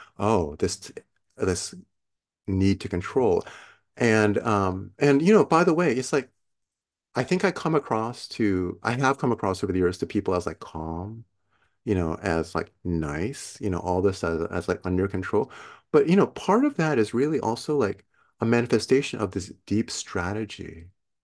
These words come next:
of keeping a lid on my feelings that I'm talking about, right?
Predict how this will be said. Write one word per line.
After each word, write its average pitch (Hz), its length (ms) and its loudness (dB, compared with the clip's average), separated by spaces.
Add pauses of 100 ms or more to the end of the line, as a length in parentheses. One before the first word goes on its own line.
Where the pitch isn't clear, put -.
(560)
of 85 260 0 (300)
keeping 98 580 -4
a 87 120 -6
lid 78 440 -6 (580)
on 76 220 -4
my 73 160 -10
feelings 80 420 -14
that 78 220 -8
I'm 82 80 -10
talking 87 380 -8
about, - 120 -14
right? 76 220 -12